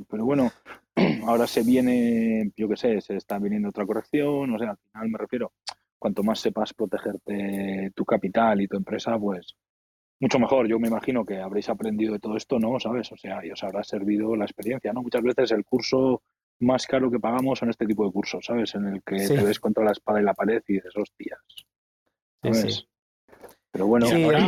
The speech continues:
Speaker 3: ahora, Jorge, os estáis dejando asesorar por alguien o simplemente la experiencia que habéis adquirido ya os vale como para, como para tirar el proyecto?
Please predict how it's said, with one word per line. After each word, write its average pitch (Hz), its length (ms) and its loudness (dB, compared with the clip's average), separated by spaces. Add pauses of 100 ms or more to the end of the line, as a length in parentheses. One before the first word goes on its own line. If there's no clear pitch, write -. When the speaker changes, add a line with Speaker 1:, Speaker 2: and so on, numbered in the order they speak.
(120)
Speaker 3:
ahora, 135 200 -2
Jorge, 160 360 -4
os 139 100 -6
estáis 131 240 -8
dejando 147 300 -6
asesorar 131 400 -4
por 127 160 -4
alguien 196 400 -4
o 110 500 -8
simplemente 123 600 0
la 117 80 2
experiencia 117 420 -2
que 110 80 2
habéis 117 160 -2
adquirido 131 520 0
ya 117 200 0
os 110 100 -6
vale 107 220 -6
como - 180 -20
para, 95 420 -4 (760)
como 107 180 -6
para 107 140 0
tirar 104 160 0
el 101 60 -6
proyecto? 95 460 -10